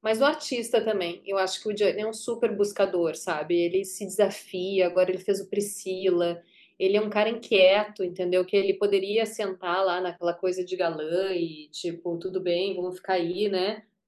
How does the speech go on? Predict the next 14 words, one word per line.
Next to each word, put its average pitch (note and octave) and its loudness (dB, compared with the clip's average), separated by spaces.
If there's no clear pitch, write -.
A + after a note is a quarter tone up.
Mas F3+ 0
não. F#3 6
E G3+ -2
isso A3 2
me G#3+ -4
instiga, A3 0
sabe? D#3+ -6
Nele, F3 2
assim, E3+ -4
eu E3+ 0
acho, E3 -4
eu F3 -2
acho F#3 -8
foda. E3 0